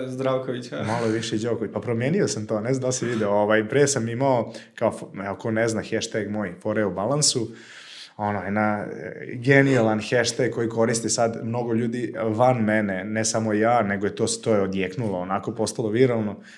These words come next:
Speaker 2: što bi novija generacija rekla i, ovaj, ja sam tu rekao, „Ok, da vam, kako da vam objasnim kroz jednu rečenicu šta je fore u balansu?”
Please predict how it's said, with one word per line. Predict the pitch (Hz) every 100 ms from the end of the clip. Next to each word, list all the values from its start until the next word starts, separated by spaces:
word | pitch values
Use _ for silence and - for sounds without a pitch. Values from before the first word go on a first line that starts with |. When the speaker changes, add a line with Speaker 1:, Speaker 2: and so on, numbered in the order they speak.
| -
Speaker 2:
što | -
bi | 110
novija | 113 123 113
generacija | 107 107 107 131
rekla | 104 107 - 139
i, | 120
ovaj, | 117 113 113 113 113 110 110
ja | 117
sam | 127 110
tu | 107 120
rekao, | 117 123 113 98
„Ok, | -
da | 131 95
vam, | 92
kako | - 127 113
da | 104
vam | 104
objasnim | 104 117 107 92
kroz | 87 92
jednu | 104 107
rečenicu | 90 - 113 143 -
šta | - 107
je | 82 -
fore | - 101 104
u |
balansu?” | 87 98 139 139 127